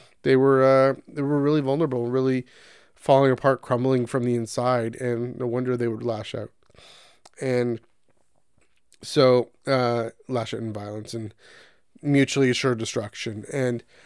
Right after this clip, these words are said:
the, that instinct to hunker down and, and defend yourself because you're vulnerable. And that's the thing,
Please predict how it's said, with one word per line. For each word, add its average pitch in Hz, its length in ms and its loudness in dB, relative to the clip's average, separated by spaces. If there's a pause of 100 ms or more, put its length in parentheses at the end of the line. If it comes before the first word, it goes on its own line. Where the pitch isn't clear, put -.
(340)
the, 139 380 4
that 139 240 2
instinct 127 680 -2
to 123 440 0 (500)
hunker 127 340 -2
down 117 400 -4
and, 107 140 -12
and 113 280 -6 (180)
defend 117 380 -2
yourself 101 540 -10 (580)
because 127 600 0 (340)
you're 127 160 -2
vulnerable. 110 540 -6
And 143 180 -2
that's - 240 2
the 143 100 -4
thing, 131 300 0